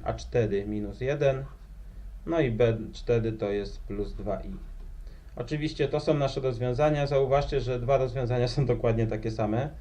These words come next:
bo tu jest, y, dwa i minus jeden, dwa i minus jeden, minus dwa i plus jeden, minus dwa i plus jeden i to jest jak najbardziej okej, tak? Ponieważ pierwiastek drugiego stopnia ma właśnie dwie takie liczby zespolone, tak? Takie pierwiastki,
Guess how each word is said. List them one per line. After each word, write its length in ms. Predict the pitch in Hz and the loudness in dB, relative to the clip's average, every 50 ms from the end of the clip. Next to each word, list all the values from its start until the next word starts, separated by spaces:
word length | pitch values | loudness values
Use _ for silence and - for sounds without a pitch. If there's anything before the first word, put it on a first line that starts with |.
| - - - - - - - | -14 -14 -14 -14 -14 -10 -4
bo 80 | 120 117 | -4 -4
tu 120 | 113 - | -2 2
jest, 400 | 123 120 117 113 113 - - - 113 107 - | 4 4 4 4 4 0 -6 -10 -10 -8 -6
y, 520 | 90 104 104 104 104 104 104 107 104 98 - - - - - - | -4 -2 0 0 0 0 0 0 -2 -2 -4 -10 -12 -10 -6 -6
dwa 260 | 117 117 127 143 143 | -2 2 6 6 6
i 160 | - - 135 | 4 4 -2
minus 360 | 131 127 123 120 117 113 110 | -2 0 2 2 2 2 2
jeden, 380 | 120 123 117 107 110 107 101 95 - | 2 2 2 4 2 0 0 -2 -6
dwa 260 | 107 107 107 120 117 | -6 -4 0 0 0
i 180 | - 113 117 113 | 0 0 0 2
minus 360 | 110 107 104 101 98 95 95 | 2 2 2 0 -2 -4 -2
jeden, 380 | 127 139 143 139 139 135 131 127 117 - - | -2 0 2 2 2 2 2 0 -6 -6 -6
minus 340 | 113 127 127 127 123 120 113 | -6 -4 -2 0 0 0 0
dwa 180 | 113 107 117 | 0 -2 -2
i 140 | 110 117 120 | 0 -2 -4
plus 260 | 113 - 110 110 110 | -4 -2 -2 -2 0
jeden, 280 | 120 120 113 113 107 110 | 0 0 0 2 2 2
minus 280 | 110 113 110 110 107 - | 2 2 2 0 0 -2
dwa 140 | - 110 | -2 -4
i 120 | - - 110 | -4 -4 -4
plus 240 | 110 - 110 110 127 | -4 -2 -2 0 0
jeden 260 | 131 131 143 135 135 | 0 -2 -2 -4 -4
i 40 | 135 | -4
to 100 | - 131 | -2 -2
jest 120 | 131 127 | 0 0
jak 120 | 139 123 | 0 0
najbardziej 460 | 127 131 123 120 127 120 113 120 123 110 | 0 0 0 0 0 0 0 0 -2 -2
okej, 360 | - 117 - 135 113 101 95 | -2 -2 2 2 2 2 2
tak? 220 | 107 113 117 117 - - - - - - - - - - | 2 0 -2 -2 -6 -10 -12 -12 -12 -10 -10 -10 -8 -4
Ponieważ 360 | 120 117 113 113 120 123 117 | -2 0 0 2 2 0 0
pierwiastek 520 | - - 123 120 120 135 - - 135 123 | 0 -2 0 4 4 4 4 4 0 -2
drugiego 360 | 117 117 113 117 117 110 120 113 | 0 0 0 0 0 2 2 0
stopnia 340 | 113 - 120 - - 123 | 2 0 -2 0 0 0
ma 80 | 117 117 | 2 2
właśnie 260 | 113 117 113 - 113 | 2 2 0 0 -2
dwie 180 | 107 107 117 107 | -2 0 0 0
takie 240 | 110 110 107 110 104 | 0 0 0 0 -2
liczby 300 | 101 101 95 - 107 101 | -4 -4 -6 -4 -4 -4
zespolone, 540 | 104 - - - 104 98 98 95 95 95 | -4 -4 -4 -2 -2 -2 -2 -2 -4 -2
tak? 220 | 92 110 110 110 - | 0 0 0 0 0
Takie 220 | - 117 113 117 | -4 -6 -6 -4
pierwiastki, 800 | 110 123 117 110 113 135 139 135 - - - 127 127 135 143 | -2 0 0 2 4 4 4 4 2 0 -6 -4 -4 -4 -4